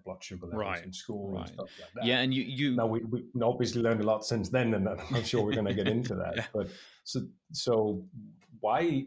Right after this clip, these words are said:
Speaker 1: and what kind of how is it that we generate these fluctuations in blood sugar? But what actually makes it spike,
Speaker 2: Mm.
Speaker 1: as an example?
Speaker 2: Okay. That, that's a, that's a good question. Just, just, uh, to go j-, back just a, a slight step here. So, so I said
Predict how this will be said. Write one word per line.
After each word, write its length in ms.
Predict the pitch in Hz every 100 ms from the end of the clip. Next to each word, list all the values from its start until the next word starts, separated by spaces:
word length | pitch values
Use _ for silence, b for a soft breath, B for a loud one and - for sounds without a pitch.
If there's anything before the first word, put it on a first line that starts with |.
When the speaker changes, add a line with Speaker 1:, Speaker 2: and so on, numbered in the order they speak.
| -
Speaker 1:
and 200 | 110 101
what 160 | 113 -
kind 160 | 143 113
of 80 |
how 640 | - 120 120 113 107 95 92 _ _ _ _ -
is 220 | 127 117
it 160 | 107 92
that 240 | 98 95
we 120 | 98
generate 440 | 92 101 95 90 98
these 160 | 92
fluctuations 640 | - 92 - 95 85 92 95
in 100 | 87
blood 220 | 92 -
sugar? 320 | - 92 85
But 240 | 92 -
what 160 | 120 113
actually 480 | 98 - 104 92 90 -
makes 300 | 113 95 92
it 80 | 95
spike, 340 | - 92 87 - _ - _ 101
Speaker 2:
Mm. 140 | 92
Speaker 1:
as 140 | 90 87
an 80 | 87
example? 400 | - 92 82 90
Speaker 2:
Okay. 100 | 92 B B B B
That, 140 | - 131
that's 220 | 139 143
a, 200 | 123 117
that's 140 | 120
a 40 | -
good 120 | 120
question. 300 | 110 101 107
Just, 340 | 117 113 156
just, 280 | 117 139 -
uh, 280 | 127 110 104 -
to 120 | -
go 140 | 131
j-, 140 | 113 - -
back 240 | 107 104 -
just 200 | 113 104
a, 220 | 104 -
a 60 |
slight 320 | - 104 - -
step 200 | 101 98
here. 200 | 98 - B
So, 260 | - 123 113 -
so 180 | - 113
I 80 | 120
said 220 | 120